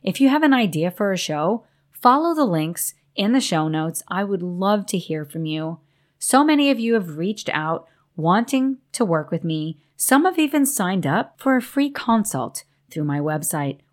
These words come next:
While I have thoroughly enjoyed reading your emails,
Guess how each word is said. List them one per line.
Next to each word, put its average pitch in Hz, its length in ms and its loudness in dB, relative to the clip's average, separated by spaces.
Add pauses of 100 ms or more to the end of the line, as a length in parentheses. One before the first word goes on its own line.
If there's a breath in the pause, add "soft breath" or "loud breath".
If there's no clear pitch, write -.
While 294 320 2
I 254 180 2
have 220 300 -2 (240)
thoroughly 175 600 2
enjoyed 139 480 -6
reading 139 280 -6
your - 220 -12
emails, 240 540 2